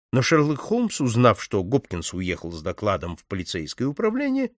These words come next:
завладел столовой, запер изнутри дверь и отдался в течение двух часов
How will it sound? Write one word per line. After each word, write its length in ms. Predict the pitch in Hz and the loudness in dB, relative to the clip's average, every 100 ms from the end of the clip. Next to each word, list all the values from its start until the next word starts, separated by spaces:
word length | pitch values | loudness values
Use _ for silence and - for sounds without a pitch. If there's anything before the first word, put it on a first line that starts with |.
| _ _ _ | _ _ _
завладел 640 | 123 165 160 156 139 117 | 6 8 10 8 8 4
столовой, 640 | - - 113 110 143 196 202 | 0 0 0 4 4 2 0
запер 480 | 131 175 147 120 107 | 4 6 6 4 2
изнутри 540 | 98 104 101 107 98 | 0 -2 -2 -4 -4
дверь 460 | 69 95 185 233 - _ _ _ _ _ _ _ - | -6 -2 -2 -2 -8 _ _ _ _ _ _ _ 2
и 80 | 147 | 4
отдался 580 | 127 120 196 202 - 170 | 4 2 2 2 -2 -6
в 60 | |
течение 540 | - 143 - 170 156 135 | -6 -6 -4 -4 -4 -4
двух 340 | 123 147 - | -4 -6 -6
часов 500 | - 117 - 131 | -8 -2 2 2